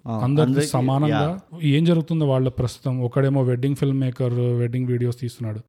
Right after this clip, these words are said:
Speaker 1: అవును.
Speaker 2: ఇలాంటి వాళ్ళు మనకి ఇట్లా రా చేస్తే తగులుతారు. హైదరాబాద్ లో ఒక ఐదుగురు తగులుతారు.
Speaker 1: వాడు ఉండే
Speaker 2: ఈ
Speaker 1: రూమ్ కూడా
Speaker 2: ఫ్రెండ్స్
Speaker 1: భలే
Speaker 2: గ్రూప్.
Speaker 1: ఉంటది.
Speaker 2: అదే,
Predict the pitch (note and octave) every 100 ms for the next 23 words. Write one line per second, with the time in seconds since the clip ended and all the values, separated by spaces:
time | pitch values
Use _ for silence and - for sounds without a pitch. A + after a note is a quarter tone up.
0 | - A#2 A2 F#2 D3 D3+ D3+ D#3 D#3+ F#3
1 | E3+ D#3+ D3+ C3+ C3 E3 F3 D3 E3+ C#3+
2 | D3 B2 B2 A#2 A#2+ B2 A#2+ A#2 A#2+ A#2
3 | B2 B2 A#2+ A#2+ B2+ G#2+ - C#3+ D#3+ D3
4 | D#3 F3+ D#3+ D3 D3 D3 E3 E3+ C#3 C#3
5 | B2+ A2+ A2+ F2+ C#3+ B2+